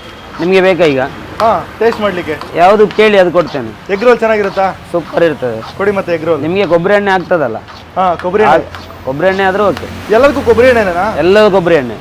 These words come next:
Speaker 2: ಟೇಸ್ಟ್ ಚೇಂಜ್ ಆಗಲ್ಲ? ಓಕೆ.
Speaker 1: ಎಗ್ಗಿಗೆ ಮಂಗಳೂರಲ್ಲಿ ಫೇಮಸ್ ಕೊಬ್ಬರಿ ಎಣ್ಣೆನೆ.
Speaker 2: ಹಂಗಂತೀರಾ? ಫಿಶ್ಗೆಲ್ಲ ಹಾಕ್ತಾರೆ, ಓಕೆ.
Speaker 1: ಫಿಶ್ಗೆ ಹಾಕ್ತಾರೆ.
Speaker 2: ಹಾ,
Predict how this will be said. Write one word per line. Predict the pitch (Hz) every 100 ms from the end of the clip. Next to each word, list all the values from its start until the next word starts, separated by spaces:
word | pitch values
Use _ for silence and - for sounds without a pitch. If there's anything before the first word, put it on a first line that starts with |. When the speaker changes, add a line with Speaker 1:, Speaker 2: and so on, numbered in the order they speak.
| - -
Speaker 2:
ಟೇಸ್ಟ್ | 247 254 208
ಚೇಂಜ್ | 233 226
ಆಗಲ್ಲ? | 190 170 180 - - - - - - - - - 160
ಓಕೆ. | 156
Speaker 1:
ಎಗ್ಗಿಗೆ | 160 202 185 180
ಮಂಗಳೂರಲ್ಲಿ | 180 185 202 208 202 196 175
ಫೇಮಸ್ | 139 175 190 196 185
ಕೊಬ್ಬರಿ | 180 170 180
ಎಣ್ಣೆನೆ. | 165 127 101 - -
Speaker 2:
ಹಂಗಂತೀರಾ? | 180 202 170 156
ಫಿಶ್ಗೆಲ್ಲ | - - - 208 269 262 233
ಹಾಕ್ತಾರೆ, | 233 254 233
ಓಕೆ. | 220 226 190 135 -
Speaker 1:
ಫಿಶ್ಗೆ | 185 - 208
ಹಾಕ್ತಾರೆ. | 196 147 147 120
Speaker 2:
ಹಾ, | - 190 196 143